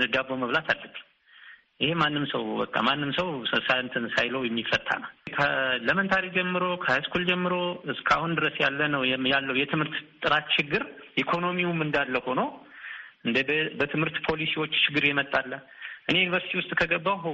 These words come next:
በአስራ ስምንት ዓመት ውስጥ ሜይ ቢ አስር ጊዜ ወይም ዘጠኝ ጊዜ ካሪኩለም ተቀይሮ ሊሆን ይችላል። ዝም ብሎ ፈንድ ተተገኘ መወዝ-፣ አንድ ሀገር የሆነ ብር ካመጣ ለዛ ነው የሚቀየረው። ተጠንቶ ምን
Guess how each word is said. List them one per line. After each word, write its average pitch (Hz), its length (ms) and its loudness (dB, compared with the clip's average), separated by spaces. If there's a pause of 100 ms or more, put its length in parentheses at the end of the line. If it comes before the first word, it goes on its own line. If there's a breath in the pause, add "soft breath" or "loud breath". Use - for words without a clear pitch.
(120)
በአስራ - 340 0
ስምንት 160 280 -2
ዓመት 151 220 2
ውስጥ - 160 0
ሜይ 147 160 2
ቢ 147 120 4
አስር 143 300 0
ጊዜ 143 160 2
ወይም 160 180 2
ዘጠኝ 135 240 2
ጊዜ 135 220 2
ካሪኩለም 143 420 0
ተቀይሮ 113 340 2
ሊሆን 110 200 -2
ይችላል። 104 300 0
ዝም 139 160 0
ብሎ 131 140 0 (360)
ፈንድ 131 300 0
ተተገኘ 147 440 0 (100)
መወዝ-፣ 123 340 0 (280)
አንድ 120 180 0
ሀገር 131 260 0 (380)
የሆነ 113 240 2
ብር 131 160 -2
ካመጣ 143 340 0
ለዛ 139 180 0
ነው 127 140 -2
የሚቀየረው። 113 440 -2 (120)
ተጠንቶ 131 420 0
ምን 117 160 2